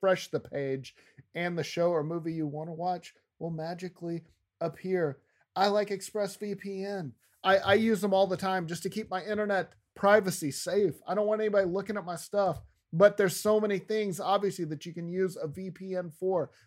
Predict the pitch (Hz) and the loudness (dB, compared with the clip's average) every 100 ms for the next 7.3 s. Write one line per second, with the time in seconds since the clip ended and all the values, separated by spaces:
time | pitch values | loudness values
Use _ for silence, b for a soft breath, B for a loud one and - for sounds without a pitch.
0 | - 175 175 - 165 - b b - 170 | -4 -2 0 4 4 2 b b -2 2
1 | 170 151 156 160 170 190 214 196 175 160 | 2 0 -6 -10 -8 -4 -4 -2 -2 -2
2 | 151 - 143 139 139 131 127 123 - - | -4 -4 -4 -4 -8 -8 -10 -14 -10 -4
3 | 151 - 151 139 151 135 120 - 165 170 | -4 -4 -6 -4 -4 -4 -4 0 0 0
4 | - 147 135 127 - 113 113 - 185 196 | -6 -6 -6 -8 -8 -8 -10 -10 -4 -4
5 | 196 190 190 _ - 123 156 202 156 127 | -4 -6 -10 _ -14 -6 0 2 2 0
6 | 131 135 - _ _ _ 110 135 180 156 | -4 -6 -14 _ _ _ -8 -4 -2 -2
7 | 127 120 | -2 -2